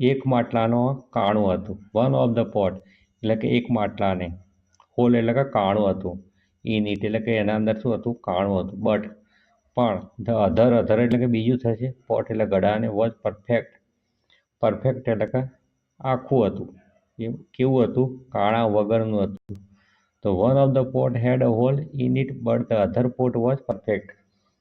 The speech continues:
એટલે કે બેમાંથી એક માટલું કાણું હતું અને બીજું માટલું કેવું હતું? આખું હતું. At the end of long walk, લોંગ એટલે લાંબુ, વોક એટલે કે ચાલ્યા પછી, from the river, river એટલે કે નદીથી,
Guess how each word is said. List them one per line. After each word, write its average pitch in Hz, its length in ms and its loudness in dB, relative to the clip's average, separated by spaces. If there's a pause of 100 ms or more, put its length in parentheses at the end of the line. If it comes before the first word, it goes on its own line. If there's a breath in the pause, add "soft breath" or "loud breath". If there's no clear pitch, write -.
(1300)
એટલે - 320 -2
કે 117 80 2
બેમાંથી 120 500 4
એક 127 100 -2
માટલું 120 380 0
કાણું 117 400 2
હતું 123 200 0
અને 117 140 2
બીજું 113 280 0
માટલું 117 280 0
કેવું 127 300 2
હતું? 123 340 -2
આખું 107 340 0
હતું. 95 240 -8 (680)
At 135 160 4
the 135 180 4
end 143 380 4
of 143 220 6
long 123 400 4
walk, 110 280 4 (2250)
લોંગ 117 300 4
એટલે 127 200 6
લાંબુ, 113 500 4
વોક 117 280 2
એટલે 123 120 2
કે 135 80 2
ચાલ્યા 117 340 2
પછી, 107 680 -2
from 120 240 2
the 117 80 4
river, 113 360 4
river 107 260 0
એટલે 117 160 -2
કે 123 100 -2
નદીથી, 101 720 -4